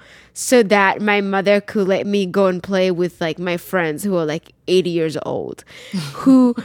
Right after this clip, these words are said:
Speaker 1: would tell me stories and who was like, "Oh, yeah, there was this time," you know, they'll make up things. They'll make up, you know, when I was growing up in Rwanda, you go to a place and, and, uh, adults, uh, especially people who are, you know, above, like, fifty,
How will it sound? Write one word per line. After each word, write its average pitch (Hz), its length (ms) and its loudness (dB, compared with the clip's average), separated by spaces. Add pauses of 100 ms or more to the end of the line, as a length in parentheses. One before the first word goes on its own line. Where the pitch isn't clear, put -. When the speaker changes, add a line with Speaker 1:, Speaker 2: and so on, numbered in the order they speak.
(200)
Speaker 1:
would 262 280 4
tell 254 300 4
me 247 180 2
stories 170 840 0
and 240 140 2
who 269 240 6
was 233 180 0
like, 175 260 -4
"Oh, 285 140 0
yeah, 285 140 0
there 233 120 -2
was 226 160 -4
this 247 180 -4
time," 214 460 -4
you 208 80 2
know, 196 80 2
they'll 247 200 2
make 233 280 -2
up 180 160 -6
things. - 520 -6
They'll 269 200 4
make 220 300 2
up, 180 200 -2
you 214 100 -6
know, 190 120 0
when 214 140 2
I 233 120 0
was 214 140 -4
growing 185 260 -2
up 160 220 -6 (300)
in - 120 -2
Rwanda, 170 540 0
you 180 100 2
go 202 140 0
to 196 160 -4
a 160 60 -4
place 175 360 -4
and, 165 160 -6 (340)
and, 196 360 0
uh, 196 160 -4
adults, 208 760 2
uh, 160 460 -2
especially 190 440 -4
people 185 240 -2
who 180 120 0
are, 170 260 -2
you 175 100 -6
know, 151 160 -2
above, 160 420 -4
like, 151 180 -6
fifty, 151 600 -6